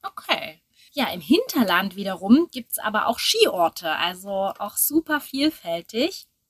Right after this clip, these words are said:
Charakteristisch für die westliche Küste sind vor allem die roten Felsen.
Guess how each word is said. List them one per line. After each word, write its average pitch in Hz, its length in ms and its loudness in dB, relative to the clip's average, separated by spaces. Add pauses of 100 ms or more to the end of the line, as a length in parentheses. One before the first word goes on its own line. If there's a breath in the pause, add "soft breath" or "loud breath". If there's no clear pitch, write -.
(120)
Charakteristisch 226 1080 -2
für 220 420 2
die 185 280 -14
westliche 180 540 -4
Küste - 540 -6 (320 loud breath)
sind 240 220 10
vor - 180 -4
allem 190 260 0
die 175 80 -12
roten 202 480 -2
Felsen. 151 760 -2